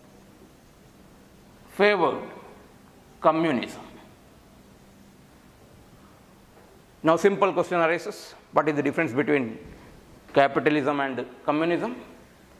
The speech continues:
Capitalism means if the means of production, आपको मालूम होगा इकोनॉमिक्स का चीज है, means of production, four elements are there। Number one, capital,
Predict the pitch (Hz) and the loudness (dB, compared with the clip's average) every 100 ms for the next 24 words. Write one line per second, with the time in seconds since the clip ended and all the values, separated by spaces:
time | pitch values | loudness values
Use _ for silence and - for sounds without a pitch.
0 | - - - - - - - - - - | -20 -20 -20 -20 -20 -20 -20 -20 -20 -20
1 | - - - - 180 - 247 269 254 247 | -20 -20 -10 2 2 2 0 0 2 2
2 | 220 175 196 156 104 - - - - - | 2 0 2 0 -4 -14 -18 -20 -20 -20
3 | - - - - - 214 269 226 196 175 | -20 -20 -20 -14 2 2 2 -2 -2 2
4 | 214 285 269 247 220 175 156 156 147 135 | 2 4 2 2 0 2 0 -2 -4 -4
5 | 160 147 151 156 160 180 156 139 135 135 | -2 -2 0 0 -2 0 -2 -4 -8 -6
6 | 147 151 147 156 - - - - - - | -4 -4 -4 -8 -14 -20 -20 -20 -20 -18
7 | - 160 214 240 233 196 196 165 139 - | -2 2 2 0 2 0 2 0 0 -4
8 | 160 208 - - - - - - - 180 | -10 -10 -14 -20 -20 -20 -20 -10 2 2
9 | 196 156 139 135 - 117 113 131 - - | 4 0 -2 -4 -2 -2 0 -2 -2 -10
10 | - - - - 117 127 127 127 123 131 | -20 -20 -20 -4 -2 2 2 0 0 0
11 | 131 180 | 0 -2